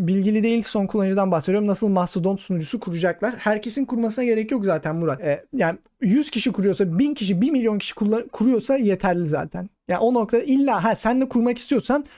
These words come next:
araştırıp bunun hakkında dokümantasyonlar var. Gerçekten kafaya ku-, koyduysan, e, sun-, e, Mastodon kurmayı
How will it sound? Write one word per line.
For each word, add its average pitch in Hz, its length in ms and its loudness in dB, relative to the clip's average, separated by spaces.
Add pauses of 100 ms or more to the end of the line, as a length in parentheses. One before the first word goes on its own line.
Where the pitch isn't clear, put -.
(120)
araştırıp 240 600 0
bunun 190 120 2
hakkında 220 320 0
dokümantasyonlar 196 920 0
var. 151 220 0
Gerçekten 240 480 0
kafaya 233 320 2
ku-, 233 260 -2
koyduysan, 214 680 0 (200)
e, 190 60 2 (320)
sun-, 185 360 0
e, 175 80 2
Mastodon 170 500 0
kurmayı 180 360 -2